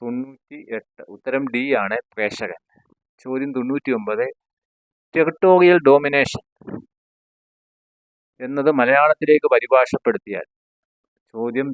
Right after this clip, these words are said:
തൊണ്ണൂറ്റിയൊമ്പത്. ഉത്തരം സി ആണ്, പ്രാദേശിക ആധിപത്യം. ചോദ്യം നൂറ്. ഉപകാരം ചെയ്തവരെ ദ്രോഹിക്കരുത് എന്നർത്ഥം വരുന്ന പഴഞ്ചൊല്ല്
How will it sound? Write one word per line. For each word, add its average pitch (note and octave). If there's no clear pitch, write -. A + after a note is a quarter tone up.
തൊണ്ണൂറ്റിയൊമ്പത്. A#2+
ഉത്തരം C3
സി B2
ആണ്, G#2+
പ്രാദേശിക A#2+
ആധിപത്യം. A2
ചോദ്യം C3+
നൂറ്. A#2
ഉപകാരം F3+
ചെയ്തവരെ D3
ദ്രോഹിക്കരുത് C3
എന്നർത്ഥം B2+
വരുന്ന B2+
പഴഞ്ചൊല്ല് B2+